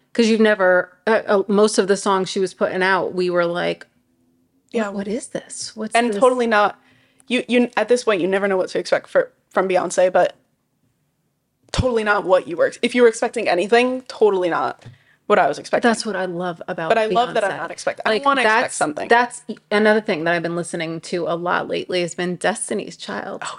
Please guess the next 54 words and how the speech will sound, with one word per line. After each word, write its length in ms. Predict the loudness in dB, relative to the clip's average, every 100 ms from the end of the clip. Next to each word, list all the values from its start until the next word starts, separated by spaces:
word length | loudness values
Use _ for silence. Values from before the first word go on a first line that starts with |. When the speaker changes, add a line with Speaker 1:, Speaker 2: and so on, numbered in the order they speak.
| -16
Speaker 2:
yeah. 80 | -18 -18 -20 _ _ _ _ _ _
You 80 | 4
know 120 | 6
the 80 | 6
Destiny's 320 | 6 4 2
Child 180 | 4 4
I've 80 | 4
been 100 | 2
listening 280 | 0 0 -2
to 140 | 4
lately? 260 | 4 6 4
It's 100 | 4
in 120 | 0
my 80 | 0
recently 420 | -2 -2 -2 -2
liked 260 | 2 2 0
'cause 120 | -2
I 80 | -2
didn't 260 | -2 -4
have 140 | -2 -2
it 80 | 2
liked. 360 | 2 0 -4 -20 -16
So 360 | -6 0 2 2
Good. 320 | 0 -2 -2 -10 _ _ _ _ _ _ _ _ _ _ _ _ _ _ _ _ -8
Speaker 1:
Yeah. 300 | -4 -2 -4
Speaker 2:
I'm 180 | -6 -6
doing 260 | -6 -4 -4
so, 300 | -4 -2 -4
so, 300 | -2 -2 0
Speaker 1:
So, 0 |
Speaker 2:
so, 0 |
Speaker 1:
so, 240 | 0 -2
Speaker 2:
so, 0 |
Speaker 1:
so, 180 | -2 -4
Speaker 2:
so 60 | -4
Speaker 1:
so 140 | -4
Speaker 2:
good. 80 | -4
Speaker 1:
good. 120 | 2 4
Speaker 2:
Yeah, 220 | 4 4
Speaker 1:
Yes, 240 | 0 0
Speaker 2:
that, 60 | 0
Speaker 1:
that 0 |
Speaker 2:
that's 260 | 2 2 2
Speaker 1:
is 80 |
Speaker 2:
been 180 | 4 4 4
Speaker 1:
such 260 | 2 2 0
Speaker 2:
a 220 | 0 2 2
Speaker 1:
a 40 | 2
good 380 | 4 4 4 4
one. 500 | 4 6 4 2 2
That, 200 | 4 4
I've 120 | 4
been 380 | 2 -2 -6 -4
rocking 540 | 2 2 2 -4 -6